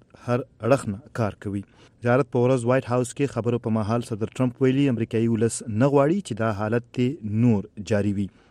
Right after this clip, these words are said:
صدر ټرمپ دغه وینا ته ناست خلکو کې د نشه ییزه دوا عادي مریضان او د هغوی خپل خپلوان ناست وو. یو دوه تنانو چې د صدر ټرمپ سره ولاړ وو، د هغه خپلوانو عکسونه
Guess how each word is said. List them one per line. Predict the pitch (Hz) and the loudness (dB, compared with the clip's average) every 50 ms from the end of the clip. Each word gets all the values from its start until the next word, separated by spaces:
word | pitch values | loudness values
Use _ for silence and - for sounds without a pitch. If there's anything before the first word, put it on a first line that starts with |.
| _ - - - | _ -20 -14 -8
صدر | - 113 98 107 90 - | -8 -6 -6 -6 -4 -2
ټرمپ | - 139 139 123 110 | 0 0 0 2 0
دغه | 120 104 104 107 104 | -2 -2 0 -2 -2
وینا | 107 107 113 117 - | -2 0 -2 -2 -2
ته | - 107 107 113 | -2 -4 -2 -2
ناست | 113 110 - - - | -4 -4 -6 -6 -4
خلکو | 139 139 - 147 131 - | -4 -4 -2 -4 -4 -2
کې | - 147 135 - - - - - _ - 101 92 | 0 -2 -2 -2 -6 -20 -20 -20 _ -16 -6 -2
د | 117 117 113 113 | 2 2 4 4
نشه | 113 107 - 123 131 135 | 2 0 0 0 0 0
ییزه | 131 120 135 131 127 123 107 104 | 0 2 2 2 2 2 0 -2
دوا | 110 104 107 117 123 123 135 - 113 107 | -2 0 2 2 2 2 2 0 -2 -4
عادي | 104 104 95 98 123 123 113 110 | -4 -4 -2 0 2 2 4 2
مریضان | 101 101 98 95 127 127 131 127 - - - - | 0 0 0 2 4 4 2 2 -2 -8 -20 -14
او | - 117 107 95 | -8 -6 -2 0
د | 110 107 | 0 0
هغوی | 107 120 123 - | 0 0 -2 -2
خپل | - 135 120 110 - | -2 -2 -2 -2 -2
خپلوان | - 110 104 107 113 104 101 101 107 | -4 -4 -2 0 0 0 0 -2 -4
ناست | 101 - - - 120 | -4 -6 -6 -4 -6
وو. | 110 - - _ _ _ _ - 131 | -6 -6 -8 _ _ _ _ -6 0
یو | 139 147 151 151 | 4 6 6 6
دوه | 135 123 120 120 117 - 151 156 180 180 175 175 170 - - - | 4 0 -10 -16 -12 -4 2 4 6 6 6 4 2 -2 -2 0
تنانو | 143 135 143 151 151 139 117 107 | 2 4 4 4 4 4 4 2
چې | 104 101 - - 117 107 | 0 -2 -4 -6 -4 -2
د | 117 110 | -2 -2
صدر | 117 113 117 110 - | -2 -2 -4 -4 -4
ټرمپ | - 131 127 - | -4 -4 -4 -2
سره | - 127 123 117 110 | -4 -2 -2 0 0
ولاړ | 110 113 127 135 139 131 | 0 2 2 2 2 0
وو، | 139 147 147 127 | 0 -4 -2 -2
د | 131 110 | -2 -2
هغه | 110 123 123 127 117 | -2 -2 -4 -4 -6
خپلوانو | - - 110 104 107 117 117 117 120 127 117 | -6 -6 -6 -4 -2 -2 0 0 -2 -4 -6
عکسونه | - - - - 131 123 | -10 -14 -10 -4 -2 -2